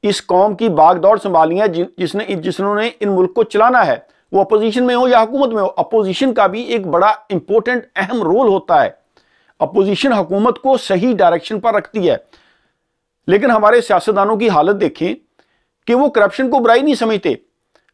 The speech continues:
और टीवी चैनल्स पर बैठकर जिस तरह की बातें हो रही हैं, हुकूमत कह रही है, "जी हमारे साथ अपोजिशन के इतने लोग हैं", अपोजिशन कह रही है कि "हमने फ़लाँ फ़लाँ लोगों को अपने साथ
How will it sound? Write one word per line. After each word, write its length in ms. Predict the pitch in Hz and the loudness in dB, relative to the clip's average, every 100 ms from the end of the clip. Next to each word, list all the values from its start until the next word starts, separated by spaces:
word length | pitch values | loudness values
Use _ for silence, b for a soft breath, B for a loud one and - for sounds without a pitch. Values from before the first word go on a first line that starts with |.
| - | -2
और 160 | 208 - | -2 0
टीवी 220 | 220 269 | 0 2
चैनल्स 340 | - 196 208 | 2 2 0
पर 180 | 202 233 | 0 -2
बैठकर 540 | 165 151 196 190 185 170 | 2 2 2 2 0 2
जिस 200 | 196 - | -4 -2
तरह 120 | 214 | -2
की 120 | 196 | 0
बातें 340 | 165 165 165 | 0 0 0
हो 80 | 220 | 0
रही 200 | 196 165 | 2 2
हैं, 180 | 165 254 _ _ _ _ - | 0 -4 _ _ _ _ -8
हुकूमत 320 | 160 214 226 | -2 0 0
कह 140 | - 190 | 4 4
रही 140 | 196 | 4
है, 100 | 202 | 2
"जी 100 | 196 | 2
हमारे 380 | 190 165 175 196 | 2 4 4 2
साथ 240 | 175 170 175 - - | 2 2 0 -8 -12
अपोजिशन 480 | - 160 151 202 | -4 -4 -2 -4
के 80 | 185 | -2
इतने 240 | 196 202 202 | -2 0 0
लोग 240 | 175 175 | 0 0
हैं", 80 | 180 | -2
अपोजिशन 480 | - 185 165 196 196 | -4 -4 -4 -4 -2
कह 120 | 175 | 0
रही 140 | 175 | 2
है 100 | 185 | 0
कि 80 | 170 | -2
"हमने 300 | 156 160 180 | -4 -2 -2
फ़लाँ 260 | - 156 175 | -2 -2 0
फ़लाँ 220 | 180 175 | 0 0
लोगों 280 | 156 165 170 | 0 0 -2
को 100 | 156 | -4
अपने 200 | 160 170 | -4 -4
साथ 200 | 170 | -2